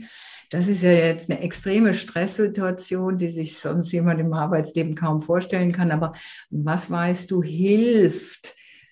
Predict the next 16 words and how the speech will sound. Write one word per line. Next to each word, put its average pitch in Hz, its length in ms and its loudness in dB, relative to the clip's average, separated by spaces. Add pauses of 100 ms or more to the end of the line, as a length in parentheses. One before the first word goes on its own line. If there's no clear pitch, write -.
(100)
in 175 260 2
diesen 196 320 0
Stresssituationen? 170 1600 0
Ja, 170 140 -2
du 170 100 -2
musst 170 340 -2
ja, 160 240 2
äh, - 360 -6
wie 175 160 2
in 180 160 6
der 165 140 6
Ruhe 240 320 8
bleiben 160 360 4
dann 160 140 0
trotzdem, 151 600 2
ja? 269 160 0